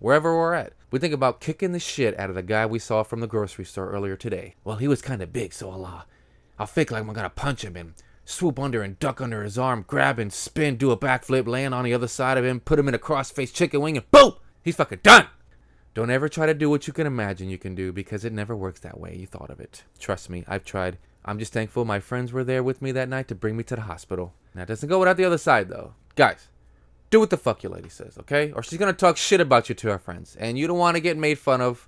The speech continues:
because these ladies go deep. Oh, man, if you got a small thing, it's the first thing to go after. Your dignity. See, a girl's friend knows how big your thing is, what you eat, what cologne you wear,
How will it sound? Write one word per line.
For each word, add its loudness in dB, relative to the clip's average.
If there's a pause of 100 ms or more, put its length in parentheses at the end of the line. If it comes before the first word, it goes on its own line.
(160)
because -4
these -8
ladies -4
go -4
deep. -12 (240)
Oh, -2
man, -6
if -10
you -4
got 4
a 0
small 0
thing, -2 (160)
it's -8
the -2
first 4
thing -2
to 0
go 4
after. -2 (220)
Your -6
dignity. 0 (280)
See, 4
a 6
girl's 4
friend 0
knows -2
how -4
big -4
your -4
thing -8
is, -14 (100)
what -2
you 0
eat, -4 (140)
what -4
cologne 2
you 0
wear, -4